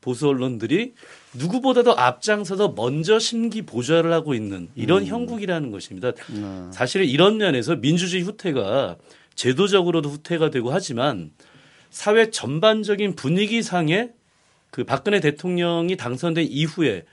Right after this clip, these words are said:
Speaker 1: 전반적인 민주주의의 후퇴, 문화적인 후퇴,
Speaker 2: 음.
Speaker 1: 이것이 정말 심각한 문제가 아닐까 이렇게 생각을 해봤습니다.
Speaker 2: 음.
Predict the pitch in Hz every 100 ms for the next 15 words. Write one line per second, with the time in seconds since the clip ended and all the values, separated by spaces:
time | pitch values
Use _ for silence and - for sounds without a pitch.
0 | _ - 110 156 220 208 202 185 127 147
1 | 143 139 135 135 131 - - 196 - 107
2 | 82 _ _ _ _ 110 170 208 196 175
3 | 156 165 135 104 107 101 101 - - 131
4 | 185 196 143 147 151 226 254 - 226 170
5 | 139 139 104 92 - 104 98 - 151 156
6 | 147 139 156 170 151 - 85 92 101 98